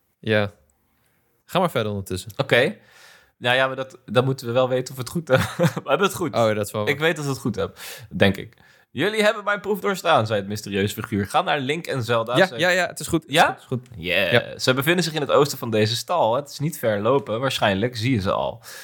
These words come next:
Speaker 2: Ze spelen in de verte. Als je naar buiten loopt." Jacco en Link spelen in de verte? Dat, oh, Jacco en Cody lopen naar het oosten van deze stal en komen daar twee personen tegen.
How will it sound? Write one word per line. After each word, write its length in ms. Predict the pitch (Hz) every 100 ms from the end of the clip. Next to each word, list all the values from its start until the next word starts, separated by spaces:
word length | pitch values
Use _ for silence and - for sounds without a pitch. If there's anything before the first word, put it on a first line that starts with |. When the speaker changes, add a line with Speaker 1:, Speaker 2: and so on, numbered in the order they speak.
| -
Speaker 2:
Ze 160 | - 110
spelen 400 | - 127 139 131
in 100 | 117
de 80 | 107
verte. 520 | - 120 104 - 110 - _ _ _ _ -
Als 160 | -
je 60 | 107
naar 160 | 98
buiten 300 | 90 90 -
loopt." 340 | 65 71 - - _ _ _ _ _
Jacco 280 | - 110 151
en 80 | 107
Link 360 | 95 131 - _ _
spelen 460 | - - 110 127 110
in 60 | 92
de 60 | 92
verte? 420 | 107 131 - 135
Dat, 320 | 113 113 127
oh, 240 | 135 143 113
Jacco 260 | 139 127
en 60 | 123
Cody 240 | 143 139
lopen 220 | 127 143
naar 120 | 135 110
het 80 |
oosten 260 | 101 139 139
van 80 | 127
deze 120 | 120
stal 240 | 117 123 139
en 60 |
komen 220 | 131 117
daar 160 | 110 107
twee 180 | 104 101
personen 480 | - 110 135 127 104
tegen. 400 | 95 92 95